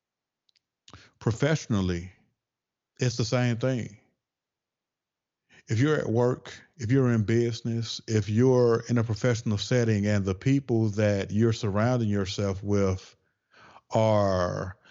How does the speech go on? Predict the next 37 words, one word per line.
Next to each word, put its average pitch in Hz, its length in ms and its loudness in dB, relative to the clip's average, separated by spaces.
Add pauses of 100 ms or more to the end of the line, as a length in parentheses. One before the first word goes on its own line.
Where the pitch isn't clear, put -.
(160)
the 110 80 -2
people 113 460 0
that 101 420 0
don't 120 260 -4
take 120 200 -4
their 107 160 0
business 104 520 -2
seriously, 107 880 -2 (400)
they 117 160 2
always 110 320 2
trying 117 200 0
to 101 60 0
hang 113 440 0
out 107 180 0
with 104 300 -2
you, 92 260 -2 (560)
you 120 160 0
know, 98 680 0
they 110 160 2
don't 113 200 2
wanna 113 160 2
spend 107 320 0
no 117 160 2
money 110 380 2
on 107 140 2
their 104 160 2
business, 101 960 0 (380)
they 117 100 2
don't 117 200 2
wanna 110 220 0
join 113 320 0
a 107 80 2
mastermind, 95 1120 0 (320)
they 110 100 0
don't 120 300 0
want 120 340 -2
to, 104 680 0